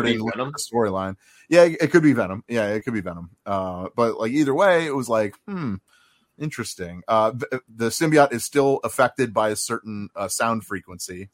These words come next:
Speaker 2: So, you know, the sound frequency goes and it, you know, you kinda, you, you can't really handle it. Uh, although no one's actually done that during, like, an actual battle scene. It only happened during cutscenes so far. So we'll see how that goes.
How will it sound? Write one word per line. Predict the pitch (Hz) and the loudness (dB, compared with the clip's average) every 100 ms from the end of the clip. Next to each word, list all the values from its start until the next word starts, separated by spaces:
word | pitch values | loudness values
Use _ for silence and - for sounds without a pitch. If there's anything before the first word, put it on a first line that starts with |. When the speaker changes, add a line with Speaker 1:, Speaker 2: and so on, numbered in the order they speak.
| _ _ _ _ | _ _ _ _
Speaker 2:
So, | - 98 98 | -8 -4 -4
you | 104 98 | -4 -6
know, | 95 | -6
the | |
sound | - 107 | -2 -4
frequency | 101 92 98 104 | -2 -8 -8 -8
goes | 95 98 90 | -6 -6 -6
and | 92 | -8
it, | 87 _ _ 123 104 104 107 | -12 _ _ -16 -14 -12 -8
you | 127 107 | -6 -4
know, | 104 | -4
you | 101 101 101 | -6 -8 -8
kinda, | 110 101 92 - _ _ _ _ _ _ | -6 -4 -6 -10 _ _ _ _ _ _
you, | - 101 - - - - | -14 -14 -14 -20 -20 -14
you | 98 | -14
can't | - 113 | -8 -6
really | 101 98 | -4 -4
handle | 95 107 104 104 | -2 -2 0 -2
it. | - | 0
Uh, | 123 131 | 4 6
although | 170 170 170 170 | 8 10 10 8
no | 156 180 | 6 4
one's | 196 | 4
actually | 180 160 151 | 2 0 0
done | 123 131 135 | 2 2 4
that | 123 123 101 | 2 0 -4
during, | 120 123 120 113 110 110 | 0 0 0 -2 -4 -6
like, | 107 101 | -6 -6
an | 107 | -4
actual | 101 101 101 87 | -6 -6 -10 -6
battle | 92 95 90 | -6 -6 -8
scene. | - 85 - _ _ _ _ | -12 -12 -18 _ _ _ _
It | 104 | -6
only | 113 107 | -4 -2
happened | 107 104 101 95 90 85 | 0 -2 -2 -6 -6 -8
during | 101 95 82 | -6 -6 -10
cutscenes | - 95 - 87 64 | -12 -12 -12 -14 -18
so | - - | -18 -18
far. | - - - _ _ _ _ | -16 -18 -18 _ _ _ _
So | - | -6
we'll | 110 123 | -4 -4
see | 135 | -4
how | 110 107 | 0 0
that | 98 95 92 | 0 -4 -6
goes. | 87 76 65 - | -14 -14 -16 -16